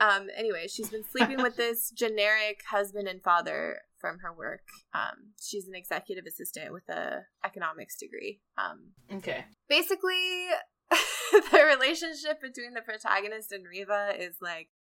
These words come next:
Speaker 1: "I'll keep you around for you to remind me of why I'm sleeping through life, why I don't want to
Speaker 2: Aw.
Speaker 1: be in the world,
Speaker 2: <laughs>
Speaker 1: because
Speaker 2: Yeah.
Speaker 1: your life sounds miserable, the world sounds miserable, I hate everyone and everything."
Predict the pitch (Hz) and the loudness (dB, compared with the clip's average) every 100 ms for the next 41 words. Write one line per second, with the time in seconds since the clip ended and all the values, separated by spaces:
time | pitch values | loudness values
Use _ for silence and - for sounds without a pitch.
0 | - 220 226 277 277 294 240 202 196 208 | 8 8 8 2 -2 0 2 4 2 2
1 | 202 196 190 185 175 170 170 185 202 202 | -2 -6 -2 -2 -2 -4 -6 -6 -8 -8
2 | 202 180 175 170 165 160 156 156 170 _ | -8 -8 -6 4 4 4 0 -6 -14 _
3 | - - - - - - 196 _ _ _ | -12 -8 -6 -6 -8 -12 -16 _ _ _
4 | _ 185 156 - - - - - - 190 | _ -6 -4 -2 -2 -4 -12 -20 -2 4
5 | 175 160 160 165 151 156 156 247 208 180 | 4 4 2 0 0 0 0 0 -2 -2
6 | 202 175 156 151 175 - - - 339 - | -2 -2 -4 -8 -10 -2 -2 0 -2 0
7 | - - 202 214 185 180 - - - 220 | -2 -2 -4 0 0 -2 -12 -20 -4 4
8 | 214 180 - 196 196 220 220 208 208 - | 6 6 2 -2 4 6 8 6 4 0
9 | 190 196 202 190 180 175 175 170 165 160 | 0 -2 -8 -8 -8 -10 -8 -4 -2 -2
10 | - 190 185 180 170 - 160 170 175 156 | -4 -6 -2 -4 -4 -6 -6 -8 -14 -12
11 | 165 160 160 156 - 160 156 175 165 165 | -10 -8 -6 -4 -2 -2 -2 -6 -6 -6
12 | 160 160 156 156 156 151 - 185 143 165 | -6 -10 -12 -12 -12 -12 -12 -12 -12 -16